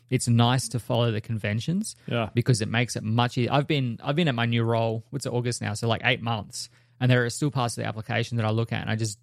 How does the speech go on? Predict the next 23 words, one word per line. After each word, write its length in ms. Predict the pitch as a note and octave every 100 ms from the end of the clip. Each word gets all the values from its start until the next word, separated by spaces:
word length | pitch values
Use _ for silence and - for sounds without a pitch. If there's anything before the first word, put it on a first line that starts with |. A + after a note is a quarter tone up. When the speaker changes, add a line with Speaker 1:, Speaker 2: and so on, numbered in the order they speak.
| -
Speaker 1:
don't 240 | A#2 A2+
understand 640 | G#2 G#2+ G#2+ A#2 G#2 F2+ - -
because 460 | A2 B2 A2+ G#2+
they're, 380 | - A2+ G#2+ G#2+ _ _ _ _ _ _ - -
they're, 200 | A#2 A2+
um, 260 | A2 G#2 A2+ _ - _ _ _
quite, 340 | - C3+ B2 - - - _ _ _ _ _ _
quite 240 | - C#3
convoluted 560 | - C3+ A#2+ A#2+ A#2 A2
in 100 | G2+
places. 460 | - G2+ G#2 - A2
So 400 | - A#2 A#2 A2+
the 140 | A#2+
conventions 520 | B2+ B2+ D#3+ G3 D3+
mean 440 | C3 B2 A#2+ A#2 - _ _ -
that 120 | B2
anyone 400 | B2+ C#3+ D3+ A2+
can 160 | A2 A#2+
come 180 | A#2+ A#2
into 140 | A2+
your 80 | A2+
code 240 | A#2+ A#2
base. 400 | G2+ G2 - -